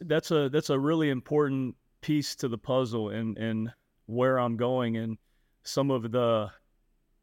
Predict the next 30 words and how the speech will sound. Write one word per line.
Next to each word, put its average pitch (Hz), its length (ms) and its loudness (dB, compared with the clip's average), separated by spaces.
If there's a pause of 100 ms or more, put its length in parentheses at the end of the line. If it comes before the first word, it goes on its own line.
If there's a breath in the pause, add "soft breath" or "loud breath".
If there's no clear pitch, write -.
people 139 280 2
I'm 110 140 0
trying 127 320 -2
to 110 240 0
impact 120 420 -2
and 107 100 -6
help 117 280 0 (540)
is 139 320 2
the 123 100 -4
veteran 120 360 2
community. 113 560 -4 (880)
A, 123 140 -4 (140)
a 156 80 -4
lot 151 300 2
of, 147 320 0 (1200)
it's, - 220 -10
it's - 180 -10
very 156 300 2
often 139 580 0 (920)
the 117 100 -8
veteran 143 480 0
communities, 139 800 -2
uh, 120 100 -6 (140)
uh, 113 180 0
looked 143 480 -4 (400)
down 143 300 2
upon 123 360 -2
in 117 80 -2
terms 135 380 -4
of, 120 360 -2